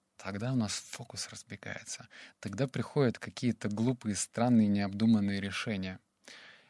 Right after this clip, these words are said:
Э, не зря говорят, что во время эмоций, когда у тебя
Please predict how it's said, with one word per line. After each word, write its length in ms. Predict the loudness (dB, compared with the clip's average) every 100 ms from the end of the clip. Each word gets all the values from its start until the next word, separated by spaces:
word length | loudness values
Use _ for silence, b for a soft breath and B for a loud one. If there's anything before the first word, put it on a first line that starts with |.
| B -18
Э, 200 | -14 -6
не 200 | 2 2
зря 200 | 8 6
говорят, 340 | 6 0 -2 -4
что 200 | -10 -10
во 100 | -6
время 420 | 0 2 2 0
эмоций, 640 | 2 2 2 -6 -8 -10 -16 b b
когда 360 | -8 -2 0 0
у 60 | -2
тебя 320 | -6 -6